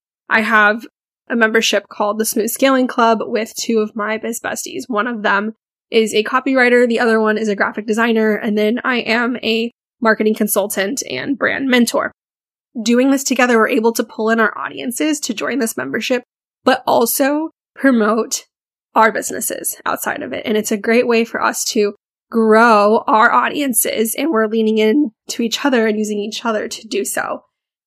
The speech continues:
And I think it's okay to do this in this way, right? So, like, the copywriter and the graphic designer, while those are not services I offer, what if I did down the line one day? I think it's okay to partner with like people in your industry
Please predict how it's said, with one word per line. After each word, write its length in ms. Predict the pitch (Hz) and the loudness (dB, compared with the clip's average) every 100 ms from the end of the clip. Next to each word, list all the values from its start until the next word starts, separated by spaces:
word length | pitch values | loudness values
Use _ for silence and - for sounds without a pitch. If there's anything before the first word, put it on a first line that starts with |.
| - | -4
And 260 | 226 226 226 | 0 0 0
I 100 | 240 | -2
think 160 | 247 269 | 0 -2
it's 140 | 330 | -2
okay 240 | 359 - 262 | -2 0 0
to 80 | |
do 180 | 220 202 | 2 2
this 220 | 208 220 | 2 0
in 100 | 233 | -2
this 240 | 202 220 - | -2 -4 -6
way, 280 | - 226 247 | -4 -4 0
right? 340 | 214 247 - | 0 0 -2
So, 180 | - 220 | -2 0
like, 160 | 220 | 0
the 80 | 220 | -4
copywriter 920 | 220 233 233 226 220 220 220 214 220 _ _ _ _ _ - | -6 -8 -4 0 2 2 2 2 0 _ _ _ _ _ -6
and 400 | 214 208 208 - | 0 0 -2 -6
the 80 | 247 | -8
graphic 160 | - - | -8 -10
designer, 340 | 220 254 220 | 0 2 4
while 140 | 208 | 2
those 160 | 208 214 | 2 2
are 80 | 214 | 0
not 160 | - | 0
services 400 | - 202 202 208 | -2 -4 -4 -6
I 100 | 208 | -6
offer, 460 | - 233 - 226 220 _ _ _ _ _ | -6 -8 -4 -6 -6 _ _ _ _ _
what 260 | 202 208 | -2 0
if 100 | 208 | 2
I 60 | 208 | 0
did 160 | 202 208 | 0 -2
down 140 | 214 | -2
the 60 | 220 | -2
line 220 | 254 247 | -2 0
one 140 | 240 | 2
day? 320 | 240 233 233 _ _ _ | 4 2 0 _ _ _
I 160 | - 254 | -2 -2
think 200 | 330 302 | -2 0
it's 180 | 247 233 | 0 2
okay 400 | 240 - 233 220 | 0 0 0 0
to 140 | 226 | 0
partner 420 | 220 - 226 226 220 | -6 -4 -2 0 -2
with 320 | 254 320 - - | -2 -4 -6 -12
like 440 | 240 220 269 - - - | -4 -4 -4 -12 -20 -12
people 380 | 226 220 247 254 | -8 -2 -2 -2
in 140 | 214 | -6
your 120 | 269 | -6
industry 600 | - 214 226 - 302 320 | -6 -6 -6 -4 -4 -6